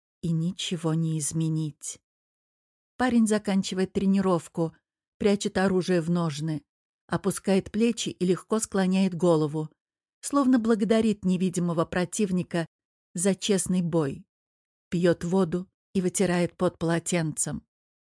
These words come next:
Всё как обычно. Всё как всегда. Сейчас он скроется за дверью. А девушка вернётся в комнату общежития, умоется, оденется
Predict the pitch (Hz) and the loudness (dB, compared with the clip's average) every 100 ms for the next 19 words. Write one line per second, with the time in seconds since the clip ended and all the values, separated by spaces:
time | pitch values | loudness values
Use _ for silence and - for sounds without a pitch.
0 | _ _ - 196 - 202 208 202 185 - | _ _ -6 -6 -4 -4 -2 0 0 0
1 | - 147 147 - _ _ _ _ _ - | -6 -6 -6 -8 _ _ _ _ _ -10
2 | 262 240 - - 214 170 165 156 156 _ | -6 -6 -6 -6 -4 -2 0 -2 -4 _
3 | _ _ _ _ - - 175 208 202 180 | _ _ _ _ -12 -6 -2 0 0 -2
4 | 165 - 175 170 - 170 175 156 165 160 | -4 -2 0 0 0 0 0 0 0 0
5 | 151 156 - _ _ _ _ _ _ _ | -2 -10 -12 _ _ _ _ _ _ _
6 | - 208 196 233 208 - 185 190 190 202 | -2 0 4 2 2 -2 0 2 2 2
7 | - 180 - 185 180 175 180 170 - 185 | 0 -6 -2 0 0 -2 -2 -4 -2 -2
8 | 196 208 - 180 165 - - 202 247 269 | 0 -2 -2 -2 -4 -4 0 4 4 4
9 | 247 - - 202 - 170 147 190 185 170 | 2 -2 -6 -6 -4 -4 2 2 2 -4
10 | - 170 160 | -6 -6 -6